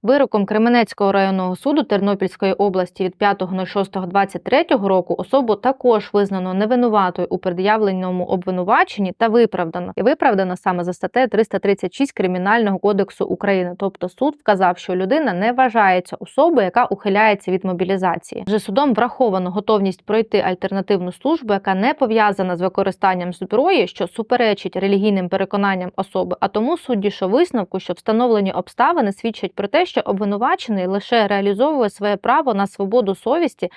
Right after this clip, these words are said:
та віросповідання та на гарантоване йому Конституцією України право на проходження альтернативної невійськової служби.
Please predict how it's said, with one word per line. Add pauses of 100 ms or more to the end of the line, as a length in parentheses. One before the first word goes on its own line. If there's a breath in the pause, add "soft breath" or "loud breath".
(200 loud breath)
та
віросповідання
та
на
гарантоване
йому
Конституцією
України
право
на
проходження
альтернативної
невійськової
служби.